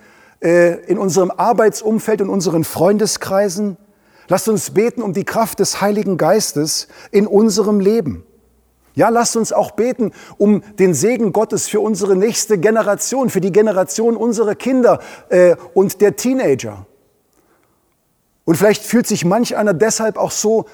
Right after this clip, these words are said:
bedroht, wenn Freiheiten, äh, beschnitten werden, aus Furcht vor dem, was könnte die nächste Generation erda-, er-, äh, erdulden müssen oder erleiden.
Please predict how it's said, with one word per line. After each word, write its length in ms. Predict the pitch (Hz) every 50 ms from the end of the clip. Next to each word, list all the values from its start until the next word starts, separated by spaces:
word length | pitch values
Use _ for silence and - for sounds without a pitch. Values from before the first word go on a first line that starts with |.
| - -
bedroht, 880 | - 175 160 135 170 151 165 214 247 269 262 262 - - - - - _ _ _ _ -
wenn 180 | 139 180 202
Freiheiten, 840 | 156 - - 160 151 185 214 220 202 208 214 208 - 214 208 202 175 - _ - - _ _ _ _ _ _ -
äh, 380 | 202 185 185 180 180 175 170 - - - _ _ _ _ _ _ _ _ _ _ _ -
beschnitten 600 | 185 175 - - 175 208 226 - - 226 214 175
werden, 440 | 185 190 202 202 175 208 202 202 -
aus 400 | - 180 165 165 - - - - - -
Furcht 480 | - - - - 233 233 226 - -
vor 140 | - - 190
dem, 280 | 151 156 202 220 226 208
was 220 | 190 170 - -
könnte 380 | - 202 220 214 190 208 190 180 - - - -
die 100 | 180 170
nächste 380 | 175 196 196 - - - 196
Generation 840 | 165 170 185 180 180 156 165 160 - - - 180 180 185 190 196 196 - - _ _ -
erda-, 320 | 156 151 127 156 160 - -
er-, 320 | 170 165 147 156 - -
äh, 300 | 147 139 139 135 135 135
erdulden 560 | 139 - 147 135 123 160 190 214 214 208 202
müssen 280 | 196 202 190 - - 196
oder 220 | 185 165 147 160
erleiden. 560 | 156 151 139 131 127 135 156 170 180 185 175